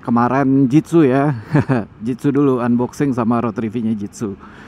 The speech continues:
Nah, ini helm ini jadi udah gua pakai empat hari. Eh, ini hari kelima. Ini gua habis ngopi nih, lagi jalan balik.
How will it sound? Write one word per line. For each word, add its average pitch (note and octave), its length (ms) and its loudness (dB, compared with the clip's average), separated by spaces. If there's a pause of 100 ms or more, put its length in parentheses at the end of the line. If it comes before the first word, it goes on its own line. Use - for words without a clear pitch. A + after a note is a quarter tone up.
(460)
Nah, E3 160 2
ini A#3 480 4
helm E3+ 240 2
ini G#3 160 4
jadi G3+ 160 8
udah G3 160 6
gua E3 80 4
pakai D#3 240 0
empat C3+ 160 2
hari. D3+ 400 2
Eh, C3 480 -2
ini C#3 80 0
hari C#3+ 240 4
kelima. C3+ 400 0 (960)
Ini C3 160 0
gua C3 160 2
habis A#2+ 160 -2
ngopi C#3 400 2
nih, E3+ 320 -2 (240)
lagi A2 400 -2
jalan A2 320 0
balik. B2+ 320 0